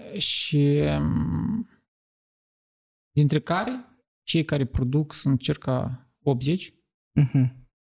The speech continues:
Speaker 1: Eh, optzeci, restul fac parte din, eh,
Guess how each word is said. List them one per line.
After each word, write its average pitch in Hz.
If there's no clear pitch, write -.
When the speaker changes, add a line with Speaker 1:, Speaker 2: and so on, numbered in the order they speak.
Speaker 1:
Eh, 151
optzeci, 151
restul 151
fac -
parte 147
din, 139
eh, 135